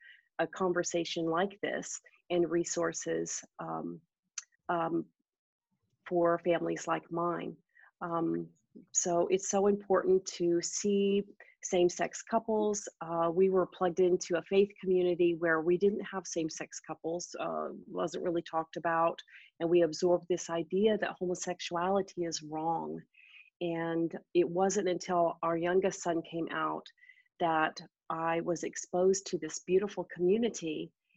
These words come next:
and realized what was happening in the, in the world around us by, um, being, um, alienated from our places of worship, from our families,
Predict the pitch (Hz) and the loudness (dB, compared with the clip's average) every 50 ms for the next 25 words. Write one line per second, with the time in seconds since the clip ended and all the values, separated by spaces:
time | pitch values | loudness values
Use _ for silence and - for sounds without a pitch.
0 | _ _ _ _ - - 175 170 170 170 170 165 180 185 185 175 170 170 165 160 | _ _ _ _ -8 -6 -4 -2 0 0 0 2 2 2 4 4 4 2 2 0
1 | - - 175 160 - 160 170 - - 170 175 175 - 175 170 170 160 - 165 165 | 0 -2 -2 0 0 -2 -4 -4 -4 -4 -4 -2 -2 0 0 0 0 0 -2 -2
2 | 160 - - - 175 165 165 160 156 156 165 170 170 170 165 165 151 156 165 170 | -2 -4 -6 -6 -6 -4 -4 -4 -6 -4 -2 0 0 0 0 -2 -4 -4 -2 0
3 | 170 180 190 190 180 170 175 - - - - 160 156 156 156 156 151 156 156 _ | 0 2 2 2 0 -2 -6 -8 -10 -10 -6 -4 -2 -2 -2 -2 -2 -4 -6 _
4 | _ - - _ _ _ _ - 156 151 151 156 151 156 156 156 - - - 180 | _ -20 -20 _ _ _ _ -14 -12 -8 -8 -4 -4 -4 -4 -4 -6 -2 2 4
5 | 175 175 170 170 165 165 160 - - _ _ _ _ _ - - - - - - | 4 6 6 4 4 2 2 0 -4 _ _ _ _ _ -10 -8 -8 -8 -10 -12
6 | - _ - 170 180 175 180 180 175 175 170 156 170 160 - - - 156 156 - | -16 _ 0 2 2 4 4 4 4 2 2 0 -2 -4 -4 -8 -6 -6 -4 -4
7 | - - _ - - 160 165 - - 185 180 175 - 170 - 160 147 156 185 202 | -6 -8 _ -8 -6 -6 -6 -6 -4 -4 -4 -2 -4 -6 -8 -8 -8 -4 -2 -2
8 | 208 - - 214 208 202 208 _ - 165 156 156 - - - - - 202 208 214 | -2 -2 -2 -2 -2 -4 -4 _ -14 -12 -10 -10 -12 -12 -14 -4 -2 -2 0 0
9 | 220 220 214 214 220 214 214 - | 0 0 0 2 2 0 0 -2